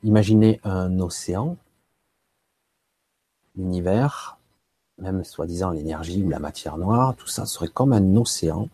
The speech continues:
en mouvement, où il y aurait matière,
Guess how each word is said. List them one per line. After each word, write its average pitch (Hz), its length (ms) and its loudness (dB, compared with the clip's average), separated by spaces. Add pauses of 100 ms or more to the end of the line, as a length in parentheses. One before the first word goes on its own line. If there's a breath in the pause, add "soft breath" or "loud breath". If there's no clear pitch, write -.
(200 soft breath)
en 95 120 0
mouvement, 113 440 2 (1500 loud breath)
où 98 100 2
il 92 80 -2
y - 20 6
aurait 95 280 6 (220)
matière, 92 540 2